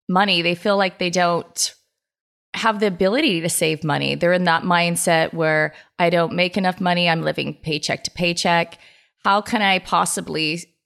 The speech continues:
save money when I can hardly even pay my bills?"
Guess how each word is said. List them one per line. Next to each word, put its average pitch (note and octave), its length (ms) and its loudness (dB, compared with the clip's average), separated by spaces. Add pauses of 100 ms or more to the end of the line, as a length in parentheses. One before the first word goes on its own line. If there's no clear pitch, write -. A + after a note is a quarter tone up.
save E3+ 340 0
money E3+ 320 0
when E3 120 0
I D#3+ 60 -2
can E3+ 140 -4
hardly D#3+ 280 -2
even D3+ 160 -6
pay D3 160 -6
my C#3 180 -4
bills?" B2 460 -4